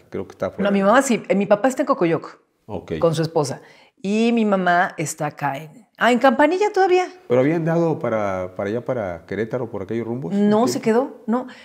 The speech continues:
Speaker 1: Sí,
Speaker 2: Pato,
Speaker 1: pero
Speaker 2: mi hermana, Pat-, eh, Pati se fue a León. Ella vive en León,
Speaker 1: Ok.
Speaker 2: con Jorge, su esposo. Eh, Ana se quedó aquí, Ale Puerto Escondido, y ya yo, yo
Speaker 1: Cada
Speaker 2: se
Speaker 1: quien,
Speaker 2: han dado así como
Speaker 1: ca-,
Speaker 2: que,
Speaker 1: cada quien en
Speaker 2: como
Speaker 1: alguna
Speaker 2: que más nómada.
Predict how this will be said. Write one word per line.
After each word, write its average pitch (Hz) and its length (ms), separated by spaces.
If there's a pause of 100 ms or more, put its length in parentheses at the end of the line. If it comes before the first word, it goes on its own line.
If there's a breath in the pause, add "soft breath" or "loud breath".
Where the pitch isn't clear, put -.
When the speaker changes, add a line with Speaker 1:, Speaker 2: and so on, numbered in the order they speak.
Speaker 1:
Sí, - 140
Speaker 2:
Pato, 285 200
Speaker 1:
pero 339 100
Speaker 2:
mi 285 40
hermana, 262 400
Pat-, 269 280
eh, 226 80
Pati 285 520
se 208 200
fue 233 320
a 220 240
León. 165 320 (340)
Ella 185 120
vive 185 120
en 170 80
León, 131 280 (160)
Speaker 1:
Ok. - 160
Speaker 2:
con 160 160
Jorge, 156 280
su 139 80
esposo. - 380 (560 soft breath)
Eh, 165 500
Ana 208 220
se 196 100
quedó 180 160
aquí, 180 180
Ale 202 160
Puerto 165 240
Escondido, 247 560
y 156 320
ya 143 180
yo, 135 340
yo 156 240
Speaker 1:
Cada - 180
Speaker 2:
se - 80
Speaker 1:
quien, 170 120
Speaker 2:
han 170 60
dado 175 160
así 160 160
como 165 160
Speaker 1:
ca-, - 60
Speaker 2:
que, 131 160
Speaker 1:
cada 98 220
quien 101 180
en 92 140
Speaker 2:
como 180 180
Speaker 1:
alguna 185 100
Speaker 2:
que 175 280
más 202 300
nómada. 202 500